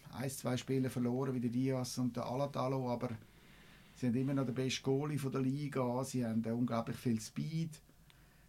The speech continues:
Sie haben einen Coach, der die Mannschaft sehr gut spürt. Und, ähm,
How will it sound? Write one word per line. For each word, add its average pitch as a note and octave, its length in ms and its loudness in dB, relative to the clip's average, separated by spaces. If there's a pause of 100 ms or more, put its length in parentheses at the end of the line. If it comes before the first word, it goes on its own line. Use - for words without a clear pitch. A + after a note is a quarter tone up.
(100)
Sie - 160 -2
haben B2 120 2
einen B2 100 0
Coach, D3 420 0
der C3 100 0
die B2+ 100 4
Mannschaft B2 420 0
sehr B2 240 0
gut B2+ 400 0
spürt. D#3 600 -2
Und, A#2+ 580 0
ähm, A2+ 720 2